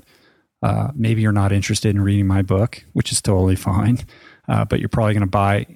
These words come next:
something on Amazon anyway for Father's Day, or just because, just because lots of people shop on Amazon. Well, the banner ad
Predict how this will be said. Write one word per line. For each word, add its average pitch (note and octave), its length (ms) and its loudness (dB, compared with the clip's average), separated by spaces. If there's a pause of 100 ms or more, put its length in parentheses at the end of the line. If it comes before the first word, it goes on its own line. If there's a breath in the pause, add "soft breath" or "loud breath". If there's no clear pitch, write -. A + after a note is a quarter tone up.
something A2 460 -2
on G#2 200 0
Amazon G2+ 640 0
anyway G#2 540 0
for A2 180 -4
Father's G#2 420 0
Day, G#2+ 280 0
or A2+ 260 2
just A#2 300 -2
because, A#2+ 500 0
just - 240 -6
because - 280 -2
lots G2 260 0
of - 60 -12
people G#2+ 220 -2
shop G2+ 300 0
on G#2+ 140 2
Amazon. G#2 460 0
Well, G#2+ 180 2
the G2+ 80 -4
banner A2+ 340 0
ad A2 280 0